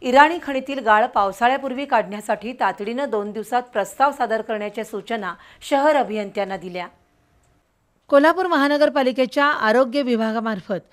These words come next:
शहरात मान्सूनपूर्व नालेसफाईची कामं सुरू आहेत. त्या अनुषंगानं प्रशासक के मंजुलक्ष्मी यांनी नालेसफाई कामाची आढावा बैठक घेतली.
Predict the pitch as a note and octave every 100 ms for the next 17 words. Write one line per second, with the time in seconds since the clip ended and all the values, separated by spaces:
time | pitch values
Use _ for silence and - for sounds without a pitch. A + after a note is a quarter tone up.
0 | _ _ - C4+ C#4+ D#4 D#4 A#3+ G#3+ G#3+
1 | E4 D4+ C4 B3+ C4 G#3 A3+ - A#3 A#3
2 | A#3 D4 D4 A3 G3+ G3+ G#3 F#3+ F3+ E3+
3 | - _ _ _ _ - C#4+ C4+ D#4+ E4+
4 | C#4+ A3+ G3+ B3 - _ - B3 - D#4
5 | F4 F4 - C#4 C4 A#3 A#3+ B3 - C4
6 | C#4+ A#3+ A#3 A3+ G#3 A#3 C#4 C#4 - A#3+
7 | B3 G#3+ G3+ G3+ C4 - G3 F#3+ A3 C4+
8 | B3 G3 - F#3 F3 F#3+ F3+